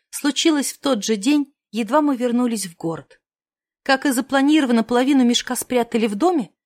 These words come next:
а другую понесли к Язусам в таверну, место, где они остановились, на выкуп. Оказывается, без нас дети не скучали, побывали на ярмарке и обнесли тутовник, растущий во дворе.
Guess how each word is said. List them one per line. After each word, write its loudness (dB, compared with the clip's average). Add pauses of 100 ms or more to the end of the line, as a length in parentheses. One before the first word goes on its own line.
(180)
а 0
другую 2
понесли -2
к -14
Язусам -2
в -16
таверну, -2 (240)
место, 0
где -2
они 4
остановились, -2
на 2
выкуп. -4 (580)
Оказывается, 0
без -2
нас 2
дети -2
не 4
скучали, -8 (320)
побывали 0
на 2
ярмарке -2 (160)
и -2
обнесли 2
тутовник, 0
растущий -2
во -2
дворе. -6